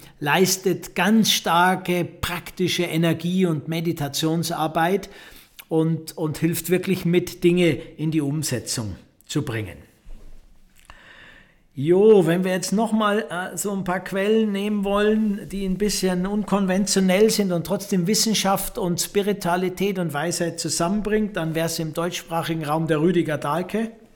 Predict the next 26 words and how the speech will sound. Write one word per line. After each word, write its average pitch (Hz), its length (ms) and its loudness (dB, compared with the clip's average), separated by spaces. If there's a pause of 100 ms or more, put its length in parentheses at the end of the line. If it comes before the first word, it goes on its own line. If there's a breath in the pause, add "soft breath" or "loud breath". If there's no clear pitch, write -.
(1080 loud breath)
äh, 147 300 -2
mit 170 200 -2
seinem 156 300 0
Buch 185 500 -2
Krankheit 175 460 2
als 156 280 -2
Symbol 165 440 0
der 156 160 0
Seele 190 460 0 (1040)
oder 170 360 4
auch 156 160 -2
die 156 120 -6
Schicksalsgesetze. 185 1300 -4 (1600 soft breath)
Und, 170 600 0
ähm, 160 540 2 (500 soft breath)
ein, 160 500 0
ähm, 143 600 0 (100)
sehr 226 360 2
interessanter 202 840 0
Zugang 196 480 0
ist 175 220 2
auch 160 180 0
über 170 220 4
Doktor 180 340 0
Alberto 165 640 2
Villoldo. 185 760 6